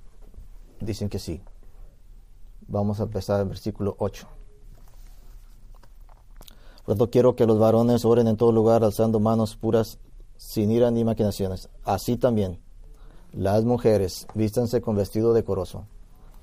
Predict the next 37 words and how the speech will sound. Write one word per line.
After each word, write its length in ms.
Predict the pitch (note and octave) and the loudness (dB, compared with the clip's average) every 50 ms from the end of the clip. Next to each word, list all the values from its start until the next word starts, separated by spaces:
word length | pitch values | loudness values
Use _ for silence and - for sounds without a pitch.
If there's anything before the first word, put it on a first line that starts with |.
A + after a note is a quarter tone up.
| - - - - - - - | -20 -20 -20 -20 -20 -18 -8
que 140 | - G2+ F#2 | -6 -6 -4
su 180 | - - F#2+ F#2 | -4 -2 -2 -2
adorno 480 | F#2 G2+ A2+ A#2+ B2 C3+ D3 D#3 D3+ - - - - - - - - - - - - - - - - - - - | 0 2 2 2 2 0 0 -2 -4 -6 -14 -20 -20 -20 -20 -20 -20 -20 -20 -20 -20 -20 -20 -20 -20 -20 -20 -20
sea 220 | - - - A#2 A2+ | -10 -2 0 0 0
con 140 | - B2 A#2+ | 0 -4 -2
prudencia 440 | - A#2 A2+ G#2+ A2 A2 G#2+ A#2 | 0 2 4 4 2 2 0 -2
y 40 | A2 | -2
con 160 | - A2+ A2+ | 0 0 -2
pudor, 380 | G#2+ A2+ G#2+ F#2+ G2 G2 F#2+ G2+ - - - - | 0 0 0 0 0 -2 -4 -8 -14 -18 -16 -8
no 160 | F2 G#2 A2+ G#2+ | -6 -4 -4 -2
con 160 | C3+ B2+ A#2+ | -4 -2 0
peinado 360 | A#2 A2+ G#2+ A2+ A2+ A#2+ A#2+ | 0 2 2 2 2 2 2
ostentoso, 800 | A2+ - B2+ A#2+ A2 G#2+ G2+ G2+ - - G2+ G2 G2 G#2 G#2+ - | 0 0 -2 -2 0 -2 -2 -4 -4 -6 -6 -6 -8 -10 -12 -8
ni 200 | - A2+ G#2+ G#2 | -6 -4 -4 -4
con 240 | G#2 A2+ G2+ G2+ G2+ | -2 -2 -2 -2 0
oro, 340 | G2+ G#2 G#2+ A2 A2+ A#2 A#2 | 0 0 0 0 0 0 0
ni 220 | A2+ G#2+ G#2 G2+ | 0 -2 -2 -4
con 180 | - - F#2+ F2+ | -4 -4 -6 -4
perlas, 600 | - G2 G2 G2 F#2 F2 E2 E2+ - - - - - - | -4 -2 -2 -2 -2 -4 -8 -10 -12 -16 -18 -20 -16 -10
ni 160 | - G#2 G2+ G2+ | -6 -6 -6 -6
con 380 | - G2+ F#2+ F2+ F2 F2+ - - - | -6 -8 -8 -8 -8 -10 -14 -12 -12
vestidos 560 | G#2 G2+ - - - A2 A2+ A#2 B2 B2+ B2 | -10 -12 -10 -6 -4 -2 0 0 0 0 -2
suntuosos, 1040 | - - - - - - - B2+ A#2 A#2 - G#2+ G2+ F#2+ - - G#2 G2+ - - - - - - - - - - - - - - - - | -6 -14 -18 -20 -14 -10 -8 -8 -6 -4 -4 -2 -2 -4 -4 -6 -6 -6 -8 -12 -20 -20 -20 -20 -20 -20 -20 -20 -20 -20 -20 -20 -20 -14
sino 180 | - G#2+ G2+ G2+ | -10 -8 -6 -4
con 120 | G#2+ G2+ | -2 0
buenas 280 | G#2+ A#2 B2+ A#2+ - C3+ | 0 2 2 2 2 4
obras, 640 | A#2 G#2+ F#2+ F#2 - - - - - - - - - - - - - - - - - - - - - - - - - - - - - - - - | 4 4 2 0 -4 -6 -10 -14 -18 -20 -20 -20 -20 -20 -20 -20 -20 -20 -20 -20 -20 -20 -20 -20 -20 -20 -20 -20 -20 -20 -20 -20 -20 -20 -18 -10
como 220 | - G#2+ A2+ B2+ | -6 -4 -2 0
es 100 | B2 - | -2 -2
propio 340 | - B2+ B2 A#2+ A#2+ B2+ B2 | 0 0 0 2 2 2 2
de 100 | A#2+ A2+ | 4 4
mujeres 440 | A2 G#2+ G2+ A#2 A#2 A#2 A#2 A2 - | 2 2 2 2 2 2 2 0 -2
que 80 | A#2 G2+ | -4 -6
profesan 560 | - G#2 G2+ - - A#2 A2+ - C3 B2 G#2+ | -4 -4 -6 0 0 0 0 2 0 -2 0
reverencia 520 | A2 G2+ G2+ F#2+ G2+ A2 A2+ A2 - A#2 | 0 0 0 0 -2 -2 -2 -2 -2 -2
a 20 | A2+ | 0
Dios. 480 | G2+ F#2+ F2+ F2+ - - - - - | 0 -2 -4 -6 -8 -14 -20 -20 -20